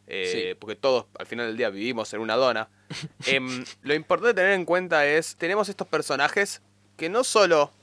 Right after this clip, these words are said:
Speaker 1: son importantes en la actualidad, sino que también dan a, tanto a los jugadores, a los personajes jugables, como a los distintos, eh, puntos que querramos, eh,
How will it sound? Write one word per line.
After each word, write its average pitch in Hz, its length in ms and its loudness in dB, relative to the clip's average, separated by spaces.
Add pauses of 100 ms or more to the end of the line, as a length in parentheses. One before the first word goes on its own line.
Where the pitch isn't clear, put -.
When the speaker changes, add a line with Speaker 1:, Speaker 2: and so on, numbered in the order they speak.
(160)
Speaker 1:
son 151 240 0
importantes 143 640 -2
en 123 120 -2
la 120 80 2
actualidad, 117 680 0 (140)
sino 135 380 -8
que 147 100 -2
también 139 500 -4 (340)
dan 143 480 4
a, - 100 -10
tanto 120 300 -4
a 113 40 2
los 110 120 0
jugadores, 143 680 6
a 117 60 -8
los 110 100 -8
personajes 120 360 -14
jugables, 139 480 2
como 110 400 -8
a 101 80 -2
los 104 140 -2
distintos, 135 640 -2
eh, 101 140 -6 (180)
puntos 151 360 -2
que 120 60 -14
querramos, 117 680 0
eh, 87 280 -12